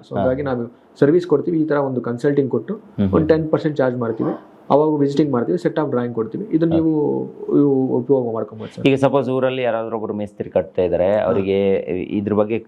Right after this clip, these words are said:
Speaker 2: ಸಂಪೂರ್ಣವಾದ ಪ್ಲಾನಿಂಗ್ ಇಲ್ಲ, ಕಟ್ಟೋದು ಮಾತ್ರ ಗೊತ್ತು ಅಂತ ಹೇಳಿದ್ರೆ ನಿಮ್ಮನ್ನ ಕಾಂಟ್ಯಾಕ್ಟ್ ಮಾಡಿದ್ರೆ ನೀವು ಪ್ಲಾನಿಂಗ್ ಕೊಡ್ತೀರಾ,
Speaker 1: ಹೌದು ಸರ್.
Speaker 2: ಕಟ್ಟೋದಕ್ಕೆ ಹೀಗೀಗ್ ಮಾಡಿ ಅಂತ ಒಂದು ಹೆಲ್ಪ್ ಕೂಡ ಮಾಡ್ತೀರಾ.
Speaker 1: ಮಾಡ್ತೀವಿ
Speaker 2: ಅದು
Speaker 1: ಸರ್, ಖಂಡಿತ.
Speaker 2: ಮನೆ ಆಗೋವರೆಗೂ ಕೂಡ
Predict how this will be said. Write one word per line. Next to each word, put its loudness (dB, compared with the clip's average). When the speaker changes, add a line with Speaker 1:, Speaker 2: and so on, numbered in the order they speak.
Speaker 2:
ಸಂಪೂರ್ಣವಾದ 0
ಪ್ಲಾನಿಂಗ್ -2
ಇಲ್ಲ, -6
ಕಟ್ಟೋದು 0
ಮಾತ್ರ -2
ಗೊತ್ತು -10
ಅಂತ -10
ಹೇಳಿದ್ರೆ -4
ನಿಮ್ಮನ್ನ 4
ಕಾಂಟ್ಯಾಕ್ಟ್ 0
ಮಾಡಿದ್ರೆ 0
ನೀವು 0
ಪ್ಲಾನಿಂಗ್ -2
ಕೊಡ್ತೀರಾ, -2
Speaker 1:
ಹೌದು -2
ಸರ್. 2
Speaker 2:
ಕಟ್ಟೋದಕ್ಕೆ 0
ಹೀಗೀಗ್ -2
ಮಾಡಿ 0
ಅಂತ -10
ಒಂದು -4
ಹೆಲ್ಪ್ -2
ಕೂಡ 2
ಮಾಡ್ತೀರಾ. -4
Speaker 1:
ಮಾಡ್ತೀವಿ 0
Speaker 2:
ಅದು 2
Speaker 1:
ಸರ್, -8
ಖಂಡಿತ. -4
Speaker 2:
ಮನೆ 4
ಆಗೋವರೆಗೂ 0
ಕೂಡ -8